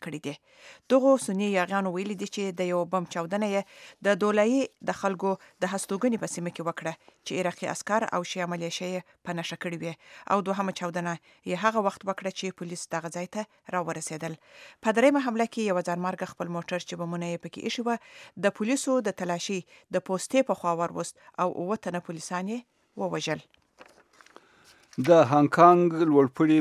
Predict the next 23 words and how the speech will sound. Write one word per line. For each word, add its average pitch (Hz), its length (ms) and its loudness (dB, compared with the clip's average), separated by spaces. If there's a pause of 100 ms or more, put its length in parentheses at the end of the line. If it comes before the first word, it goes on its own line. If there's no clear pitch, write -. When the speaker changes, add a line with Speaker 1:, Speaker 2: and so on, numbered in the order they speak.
Speaker 2:
مشر 98 260 0 (200)
ویلي 127 320 4
دي 131 100 -2
چې 131 140 -2 (180)
دی 131 120 4 (100)
داسې 123 260 4
لارې 110 240 4
چارې 110 200 0 (100)
لټوي 120 400 2
چې 143 100 2 (500)
د 165 120 8
دیموکراسۍ 160 580 8
د 143 140 4
طرفدارو 135 560 6
مظاهره 107 440 4
چانو 123 280 2
سره 113 200 -2
خبرې 107 400 -2
بیا 120 100 6 (120)
پیل 101 160 2
کړي. - 180 -20 (240)
دا 98 140 -2
مظاهرې 113 420 4